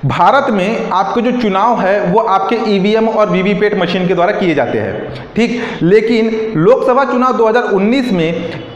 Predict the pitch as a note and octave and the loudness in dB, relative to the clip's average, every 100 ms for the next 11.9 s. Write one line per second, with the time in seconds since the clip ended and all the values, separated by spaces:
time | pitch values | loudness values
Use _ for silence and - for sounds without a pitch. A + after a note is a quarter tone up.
0 | G#3+ A#3+ D4 G3+ F#3 G3 A#3+ A#3 A#3+ A#3 | -2 0 0 0 2 2 2 2 0 0
1 | A#3+ B3 A#3 A3+ A#3 F#3 G3 G3 C4 C4+ | 0 0 0 2 2 2 0 2 0 0
2 | E3+ - - - D#3 D#3+ F3+ B3+ - D#3+ | 0 -2 -4 -4 -2 -2 0 0 0 0
3 | D#3+ - - E3+ F#3 F#3 A#3 A3+ - G3 | 0 -2 -2 0 0 0 0 0 0 0
4 | G3 A#3 G3 C#3+ - - G3+ A3 A3+ G#3 | 0 0 0 0 -2 -2 0 0 2 0
5 | G3+ C#4 B3+ A#3+ A#3+ A3+ A3 A3 A3 A3 | 2 2 2 0 0 0 2 2 0 0
6 | F#3+ A3 G#3 G3+ G3+ F#3+ F3+ D#3 - G3+ | -2 0 0 0 0 0 0 -2 0 0
7 | G3+ - F3+ A3 A3 G#3+ G3+ G3 F3+ D#3 | 0 -2 -2 -2 0 0 0 0 0 0
8 | F3+ F3+ F3 E3 C3+ A#2+ G2+ - - - | 0 0 0 0 0 0 -2 -4 -8 -10
9 | - F#3 G#3 G#3+ A3 A3 A3 G#3 G#3+ A3+ | -6 0 0 2 2 2 2 0 2 2
10 | G3+ A3+ G3+ E3+ F3+ F#3 F#3+ C#3 A2+ G2+ | 0 -4 -2 0 2 2 2 0 -2 -2
11 | - - - - G3 G3+ F#3 D3 | -6 -8 -8 -2 2 2 2 0